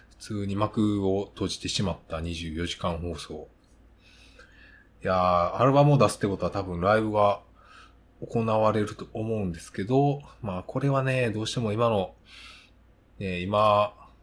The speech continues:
感染状況が非常にね、一日一万人ね、餃子の王将かみたいな感じになってますけど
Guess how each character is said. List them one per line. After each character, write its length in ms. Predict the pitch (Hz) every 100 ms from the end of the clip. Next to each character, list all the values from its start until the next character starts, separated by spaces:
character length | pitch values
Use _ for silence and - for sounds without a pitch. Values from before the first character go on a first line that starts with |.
| _ _
感 240 | 123 120
染 260 | - 120 113
状 160 | 117
況 200 | 101 87
が 100 | 85
非 120 | 80 90
常 180 | 87
に 120 | 90 90
ね、 200 | 90 -
一 140 | -
日 220 | 113 101
一 160 | 92 110
万 240 | 104 101
人 300 | 98 95 92 - -
ね、 300 | 98 85 - _ _ - -
餃 220 | 107 110
子 80 | 113
の 140 | 95
王 40 | 87
将 180 | - 104
か 140 | 90
み 80 | 85
た 60 |
い 40 | 82
な 80 | 82
感 120 | 90
じ 60 |
に 60 | 87
な 80 | 73
っ 20 |
て 140 | -
ま 80 | 90
す 100 | -
け 80 | 104
ど 300 | 85 76